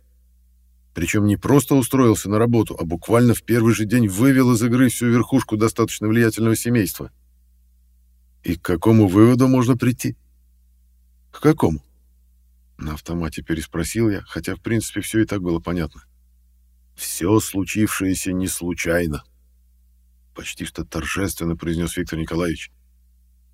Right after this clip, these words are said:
«Скорее всего, и убийство Романовым своих ровесников, и поступление на службу в вашу организацию —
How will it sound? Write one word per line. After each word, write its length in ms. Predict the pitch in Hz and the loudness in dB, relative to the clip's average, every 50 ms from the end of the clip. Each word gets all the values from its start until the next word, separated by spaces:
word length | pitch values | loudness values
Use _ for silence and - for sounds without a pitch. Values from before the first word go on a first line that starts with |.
| _ _ _ - | _ _ _ -14
«Скорее 460 | - - - - 82 82 95 110 117 | -12 -12 -6 -4 -2 2 2 2 2
всего, 320 | 107 - - 117 120 123 | 2 0 -2 0 2 4
и 60 | 123 120 | 4 6
убийство 520 | 117 113 107 104 120 123 110 - 113 110 | 6 6 6 4 2 2 2 2 2 2
Романовым 500 | 110 110 110 113 117 117 117 113 110 101 | 4 4 4 4 4 4 4 4 4 2
своих 360 | - - 101 104 113 110 - | 0 -2 0 0 0 2 2
ровесников, 800 | 110 104 95 98 110 117 - - 110 - - 71 67 - - - _ _ _ | 0 0 2 2 2 2 0 -4 -6 -8 -8 -10 -12 -12 -18 -20 _ _ _
и 80 | - 85 | -10 -10
поступление 680 | 82 - 87 - - 101 87 - 113 120 117 113 117 113 | -8 -8 -10 -8 -8 -10 -6 -2 0 2 4 4 4 4
на 80 | 107 104 | 2 0
службу 360 | - - 131 123 110 113 110 | 0 -2 -4 0 2 2 2
в 60 | 104 | 4
вашу 240 | 120 123 - - 110 | 2 2 2 2 0
организацию — 720 | 101 92 101 104 104 104 104 127 135 131 - 98 78 71 | 0 2 2 2 2 2 2 0 -2 -2 -4 -8 -10 -10